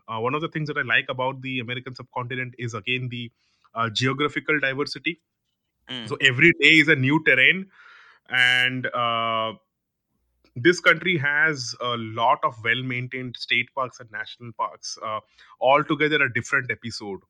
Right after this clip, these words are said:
Speaker 1: So, you know, if anyone is planning to visit me in the U S, uh, for a significant amount of time, we would definitely do a cross-country or a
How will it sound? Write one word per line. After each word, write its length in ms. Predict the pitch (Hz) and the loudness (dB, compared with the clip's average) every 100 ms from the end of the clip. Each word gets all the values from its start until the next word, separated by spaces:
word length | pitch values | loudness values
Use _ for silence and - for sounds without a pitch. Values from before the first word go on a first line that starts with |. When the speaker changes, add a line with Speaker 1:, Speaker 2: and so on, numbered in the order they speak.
| _ _ - - | _ _ -20 -12
Speaker 1:
So, 1080 | - 139 127 127 123 123 120 117 113 98 - | -2 0 0 -2 -4 -4 -4 -4 -2 -4 -6
you 140 | 127 | -6
know, 100 | 127 | -4
if 180 | 117 127 | -4 0
anyone 360 | 131 151 170 165 | 0 2 0 0
is 100 | 156 | -2
planning 340 | 127 123 143 | -2 0 -4
to 80 | 143 | -6
visit 400 | 113 117 131 135 | -4 -4 -4 -6
me 440 | 120 123 139 139 120 | -6 -4 -6 -8 -8
in 120 | 123 | -8
the 80 | 120 | -6
U 220 | 117 123 | -6 -2
S, 360 | 123 117 113 - _ _ _ - | 0 0 -2 -12 _ _ _ -6
uh, 640 | 117 110 107 107 104 - 110 | 0 2 2 0 -2 -4 -4
for 340 | 131 123 123 113 | 0 0 0 -2
a 140 | 117 | -4
significant 560 | 123 117 131 131 135 123 | -4 -6 -6 -6 -6 -4
amount 280 | 113 123 | -4 -6
of 80 | 120 - | -8 -2
time, 320 | 117 120 117 | 0 0 -4
we 120 | 113 | -4
would 180 | 113 120 | -6 -4
definitely 460 | 110 - 127 127 127 | -4 -4 -10 -10 -8
do 180 | 117 120 | -6 -6
a 60 | |
cross-country 800 | 113 107 110 - 113 110 110 110 | -4 -6 -6 -8 -12 -10 -10 -8
or 240 | 98 107 110 | -6 -4 -2
a 160 | 104 | -4